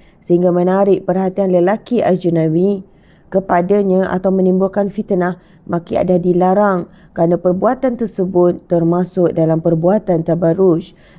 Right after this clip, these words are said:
yang dilarang. Hal ini kerana berlebihan dalam mempamerkan kecantikan bagi seorang wanita muslimah hanyalah diharuskan kepada suami sahaja.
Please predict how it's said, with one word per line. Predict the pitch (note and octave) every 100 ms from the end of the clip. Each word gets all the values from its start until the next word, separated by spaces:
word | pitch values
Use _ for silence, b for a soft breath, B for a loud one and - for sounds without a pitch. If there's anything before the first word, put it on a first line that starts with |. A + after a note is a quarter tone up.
| b -
yang | F#3+ F#3 D#3+ D#3+
dilarang. | D#3 D#3 D3 C#3+ - b b E3
Hal | E3
ini | F#3 A#3 B3
kerana | G#3+ G#3 F3+ F3
berlebihan | F3+ F3 F3 F3+ F3+ G3 G3
dalam | F#3+ F#3+
mempamerkan | F#3 F#3 G3 F#3+ G3 G3 G3 F#3+
kecantikan | G3 G3+ F#3+ F#3+ A3 F3 E3 F3+ B B B
bagi | E3 F3+ F#3
seorang | F#3+ - G3+ F#3+
wanita | F#3+ G3 G3 F#3+
muslimah | F#3+ - G3+ F3+ E3+ E3 b b b
hanyalah | F#3+ F#3+ F#3+ F#3+ F3+
diharuskan | F3+ F3+ E3+ F3+ F#3 - E3 F3 - b b
kepada | F#3 F3 E3+ F3+
suami | F3+ F#3 G3 G#3+ A3 G#3 F3+
sahaja. | F3+ F3+ D#3+ - -